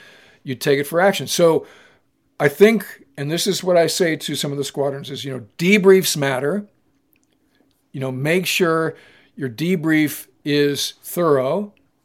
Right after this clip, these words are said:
I talk about the spaghetti on your kneeboard card in addition to the replay on D C S. Don't be a tax cripple, as we used to call people that just waited to go to the tax debrief to see what happened.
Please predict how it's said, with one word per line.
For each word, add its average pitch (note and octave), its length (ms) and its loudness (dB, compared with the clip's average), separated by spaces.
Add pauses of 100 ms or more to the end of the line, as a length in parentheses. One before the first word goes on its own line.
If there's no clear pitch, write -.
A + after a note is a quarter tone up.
(140)
I C#3 80 -12
talk D#3 220 2
about D3+ 340 2
the C#3 80 -6
spaghetti D3+ 460 -2
on D3 120 0
your C3+ 100 -6
kneeboard C#3+ 440 -2
card C#3 380 -2
in C#3 80 -8
addition D#3 480 -2
to D3 500 -2 (540)
the C3+ 120 0
replay D3+ 880 0
on C#3 180 -8
D C3+ 180 -4
C C#3 200 -6
S. C#3 180 -4
Don't D#3 360 -2
be D#3 400 -2
a C3 180 -8
tax E3 480 0
cripple, C#3+ 400 -2
as C#3 100 -6
we C#3 100 -4
used C#3 200 -6
to D3 60 -12
call C3+ 460 -4 (380)
people D3 360 -2
that C#3+ 100 -2
just C3+ 200 -6
waited D3 300 -2
to C#3 60 -6
go C#3+ 140 0
to D3 80 0
the C3+ 100 -4
tax D3 340 0
debrief C#3 460 -4
to C3+ 80 -12
see D3 180 -4
what C3 220 -2
happened. C3+ 480 -4